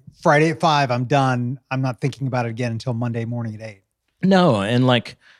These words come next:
Speaker 2: it's kind of, like, a little bit the environment that I was raised in.
Speaker 1: Mm-hmm.
Speaker 2: Um, like, I grew up at my dad's office a lot of times.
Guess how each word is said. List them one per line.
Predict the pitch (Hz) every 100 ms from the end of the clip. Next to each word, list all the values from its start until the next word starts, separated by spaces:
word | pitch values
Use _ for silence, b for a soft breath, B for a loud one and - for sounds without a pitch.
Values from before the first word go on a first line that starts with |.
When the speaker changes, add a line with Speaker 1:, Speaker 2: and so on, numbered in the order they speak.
| b _ _ -
Speaker 2:
it's | 139
kind | - 147
of, | 147
like, | 143 123
a |
little | 120 127 123
bit | 117 -
the | 117 104 104 95 92 - -
environment | 107 113 117 113
that | 110
I | 107
was | 107 98
raised | 95 104 123
in. | 175 202 214 - _
Speaker 1:
Mm-hmm. | 135 127 160 131
Speaker 2:
Um, | 113 110 107 98 95 - _ _
like, | - 104
I |
grew | 95 - 107
up | 107
at | 127 -
my | 135
dad's | 170 135
office | 135 135 160 -
a |
lot | 147 147
of |
times. | 165 185 202